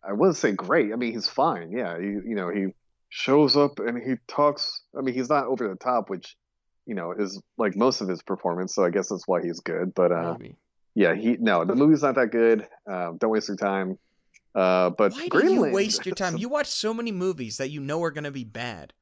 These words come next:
Speaker 2: And then you won't
Speaker 1: I
Speaker 2: watch
Speaker 1: know,
Speaker 2: other
Speaker 1: but
Speaker 2: movies that I watch that I know are gonna be bad.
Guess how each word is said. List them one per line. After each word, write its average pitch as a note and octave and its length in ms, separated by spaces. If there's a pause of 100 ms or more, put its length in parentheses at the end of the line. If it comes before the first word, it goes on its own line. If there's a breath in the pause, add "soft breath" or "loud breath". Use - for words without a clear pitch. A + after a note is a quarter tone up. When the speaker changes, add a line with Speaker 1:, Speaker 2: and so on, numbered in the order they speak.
(880)
Speaker 2:
And G3+ 120
then A#3+ 100
you A#3+ 100
won't C4+ 220
Speaker 1:
I B3 40
Speaker 2:
watch B3+ 200
Speaker 1:
know, G#3+ 80
Speaker 2:
other B3 140
Speaker 1:
but A3+ 40
Speaker 2:
movies F#3 440
that D#3 200
I A3 180
watch B2 500 (140)
that C3+ 260
I C3+ 100
know C3+ 200
are C3 100
gonna B2+ 180
be B2 140
bad. G#2+ 400